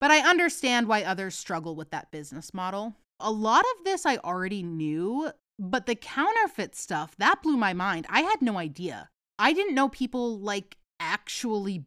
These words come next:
bought fake shit. These counterfeit products have, like, rat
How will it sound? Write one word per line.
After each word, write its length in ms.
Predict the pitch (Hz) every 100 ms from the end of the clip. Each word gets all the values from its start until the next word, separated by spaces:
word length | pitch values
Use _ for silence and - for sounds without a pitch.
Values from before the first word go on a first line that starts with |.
| _
bought 320 | 156 143 - -
fake 260 | 208 175
shit. 460 | - - 165 247 - _
These 200 | - 320
counterfeit 520 | - - 214 226 262 -
products 480 | 208 196 196 -
have, 280 | - 180 165 - -
like, 320 | 185 175 - -
rat 380 | 170 196 240